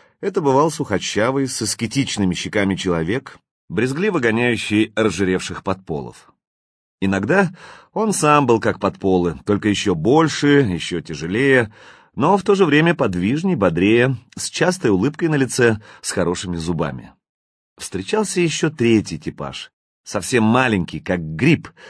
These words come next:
но стремительно перемещающийся за рядами милиции на быстрых ножках. Ни одного обладателя полковничьих звёзд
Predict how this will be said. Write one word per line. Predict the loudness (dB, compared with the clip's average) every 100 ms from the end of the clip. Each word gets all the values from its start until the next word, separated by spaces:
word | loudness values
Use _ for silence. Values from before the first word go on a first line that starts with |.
| -20 -20 _
но | -4 0 0
стремительно | 2 2 4 4 2 2 2
перемещающийся | 2 0 0 0 0 0 -2 -4 2 4 4
за | 4
рядами | 2 2 2 0
милиции | 0 -2 -2 -2
на | 0 -2
быстрых | -4 -6 -8 -6
ножках. | -10 -10 -14 -18 -20 -20 _ _ _ _ _ _ _ _ _ -6
Ни | -2
одного | 0 2 2 4
обладателя | 2 2 2 0 -4
полковничьих | -2 -2 -2 0 -2 -2 -8 -14
звёзд | -12 -6 -6 -6